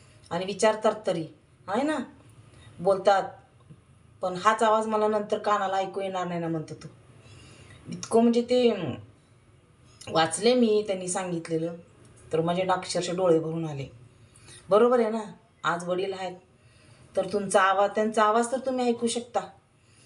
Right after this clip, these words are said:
आणि ते वडील गेल्यानंतर त्यांचा आवाजसुद्धा तुम्हाला ऐकायला नाही, नाही मिळणार. आहे तोपर्यंत वडिलांची किंमत करायला शिका. बाप आहे तो, बाप म्हणजे काय असतं हे जाणून घ्या.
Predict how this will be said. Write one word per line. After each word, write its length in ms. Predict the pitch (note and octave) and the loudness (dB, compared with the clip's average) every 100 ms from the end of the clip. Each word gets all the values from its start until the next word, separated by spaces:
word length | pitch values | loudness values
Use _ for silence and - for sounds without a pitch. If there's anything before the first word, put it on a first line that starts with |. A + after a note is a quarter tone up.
| - - | -20 -14
आणि 140 | - F#3 | -10 -2
ते 80 | G#3+ | 2
वडील 220 | G#3+ A3+ | 4 6
गेल्यानंतर 380 | A#3 A#3 A#3 A#3 | 4 4 4 2
त्यांचा 300 | A#3 A#3+ B3 | 2 0 0
आवाजसुद्धा 460 | G#3+ B3 C#4 B3 C#4+ | 0 -2 -2 -4 -4
तुम्हाला 320 | C#4 A#3 G#3 | -2 0 0
ऐकायला 260 | F3+ F3+ | 0 -4
नाही, 160 | F3+ E3 | -4 -4
नाही 120 | D#3+ | -4
मिळणार. 280 | E3 D#3 C#3+ - _ _ _ _ - - | -4 -6 -8 -14 _ _ _ _ -20 -6
आहे 260 | - F#3+ G#3 | -2 0 0
तोपर्यंत 380 | G#3+ G3+ G3+ | -2 -2 0
वडिलांची 380 | G3+ F#3+ F#3 - | 0 0 -4 -6
किंमत 260 | F3+ F#3+ F#3 - | -8 -8 -8 -4
करायला 240 | F#3 F#3 | -4 -2
शिका. 280 | F3+ E3+ - E3 - - - - - - | -4 -10 -14 -16 -18 -20 -20 -20 -20 -8
बाप 300 | D#3+ E3 E3+ | 2 2 2
आहे 120 | F3 F3 | -2 -2
तो, 240 | E3 D#3 - _ _ _ - - | -4 -8 -10 _ _ _ -8 0
बाप 220 | F3 F3+ | 0 0
म्हणजे 240 | F3+ F3+ | -2 -2
काय 200 | F3+ F3+ | 0 0
असतं 200 | F3 - | 0 -2
हे 120 | E3 | -2
जाणून 400 | E3 E3+ E3 E3+ | 0 2 2 0
घ्या. 180 | E3+ E3+ | 0 0